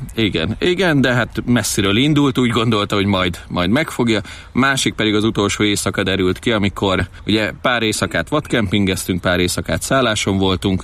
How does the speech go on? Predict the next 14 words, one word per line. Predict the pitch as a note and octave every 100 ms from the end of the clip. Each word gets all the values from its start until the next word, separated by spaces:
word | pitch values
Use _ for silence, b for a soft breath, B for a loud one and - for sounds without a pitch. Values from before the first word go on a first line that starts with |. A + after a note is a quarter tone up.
| -
Az | - B2+
volt | B2 A2+
az |
információ, | A2 A2+ G#2+ G2+ F#2+ - F2+
hogy |
szabad | F2 - E2+ F2+
vadkempingezni, | D3+ - C3 G2+ A#2+ A2 G#2 G2
na | G2+
az | G#2
utolsó | A2 - G2 -
éjszaka | F#2+ G#2 F#2 F#2+
kiderült, | F#2 F2+ F2 E2+ -
hogy | F2
nem. | F2+ C3+ G3